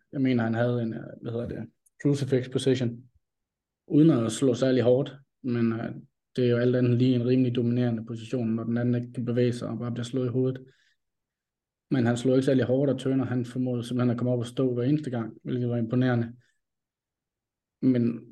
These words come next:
når jeg så kampen, så føler jeg nok, at Turner, han vandt slåskampen mere end, altså, og Gamrot nok vandt, hvad kan man sige, øh, altså, det de skulle tre runder på point. Men, øh, jeg er ikke sikker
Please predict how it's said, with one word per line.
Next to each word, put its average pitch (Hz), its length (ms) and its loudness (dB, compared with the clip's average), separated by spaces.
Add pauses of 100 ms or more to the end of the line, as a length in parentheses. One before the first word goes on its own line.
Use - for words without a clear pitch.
når 151 100 0
jeg 120 140 0
så 170 220 6
kampen, 117 360 0
så 127 140 -6
føler 123 320 2
jeg 117 100 0
nok, 123 200 2
at 120 140 -6
Turner, 135 300 0
han 120 160 -2
vandt 120 240 -4
slåskampen 120 600 -4
mere 120 160 0
end, 117 200 -2 (300)
altså, 110 220 -10
og 117 140 -8
Gamrot 123 460 0
nok 123 240 0
vandt, 117 320 2 (340)
hvad 123 100 -10
kan 120 120 -6
man 117 140 0
sige, 113 360 -2 (1500)
øh, - 340 -6 (1120)
altså, - 260 -6 (560)
det 127 140 2
de 120 80 2
skulle 120 520 2 (220)
tre 123 260 0
runder 117 380 0 (240)
på 127 100 0
point. 113 380 -2 (1500)
Men, 117 220 2
øh, 110 180 0
jeg 107 80 -2
er 113 40 -2
ikke 120 140 -4
sikker 127 180 0